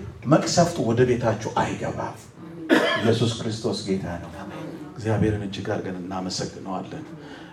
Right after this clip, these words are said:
Speaker 1: እስራኤላውያኖች ምንም የተሻለ ነገር ያደረጉት ነገር የለም ይሄ እንዲሆንላቸው። ጋለሞታይቱ ረሃብም ቢሆን አመነች። በቃ ሌላ የተለየ ነ-፣ ከሌሎቹ የተለየ ነገር ያደረገችው ነገር የለም። አመነች። በቃ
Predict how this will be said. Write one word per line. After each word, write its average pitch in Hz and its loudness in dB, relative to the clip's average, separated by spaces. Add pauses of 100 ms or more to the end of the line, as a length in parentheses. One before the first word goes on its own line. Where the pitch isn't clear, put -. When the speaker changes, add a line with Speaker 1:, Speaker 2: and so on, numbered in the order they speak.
(100)
Speaker 1:
እስራኤላውያኖች 160 2 (380)
ምንም 220 -2
የተሻለ 110 0
ነገር 85 -6
ያደረጉት 82 -6
ነገር 80 -6
የለም 82 -6
ይሄ 92 -4
እንዲሆንላቸው። 82 -10 (640)
ጋለሞታይቱ 170 6
ረሃብም 147 4
ቢሆን 151 0
አመነች። 131 6 (880)
በቃ 113 4 (480)
ሌላ 123 6
የተለየ 135 4
ነ-፣ 127 6
ከሌሎቹ 139 6 (120)
የተለየ 120 2
ነገር 131 2
ያደረገችው 85 2
ነገር - -16
የለም። - -20 (100)
አመነች። 127 6
በቃ - -2